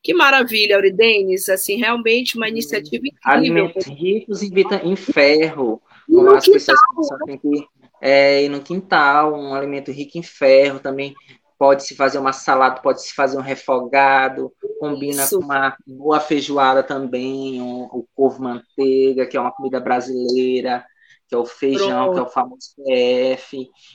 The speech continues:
Speaker 2: Então,
Speaker 1: Ferro.
Speaker 2: não precisa de muita coisa, a gente tem, às vezes,
Speaker 1: São
Speaker 2: as coisas
Speaker 1: funções.
Speaker 2: na, na mão e a gente não sabe usar.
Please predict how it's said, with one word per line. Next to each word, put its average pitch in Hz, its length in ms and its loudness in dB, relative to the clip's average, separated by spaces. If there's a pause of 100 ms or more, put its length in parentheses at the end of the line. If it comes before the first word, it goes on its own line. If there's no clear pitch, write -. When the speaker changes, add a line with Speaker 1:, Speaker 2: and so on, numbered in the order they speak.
Speaker 2:
Então, 147 280 2
Speaker 1:
Ferro. 185 140 6
Speaker 2:
não - 80 -2
precisa 196 400 -8
de 165 100 -14
muita 160 360 -6
coisa, 131 420 -4
a 123 40 -10
gente 131 600 -10 (340)
tem, 139 180 -8
às 135 160 -4
vezes, 135 240 -2
Speaker 1:
São 135 100 0
Speaker 2:
as 135 120 -6
coisas 127 260 -2
Speaker 1:
funções. 147 240 -6 (100)
Speaker 2:
na, 147 280 2
na 143 200 -10
mão 160 460 -6
e 180 100 -2
a 170 60 0
gente 160 240 -12
não 160 120 -12
sabe 156 280 -6
usar. 147 460 -4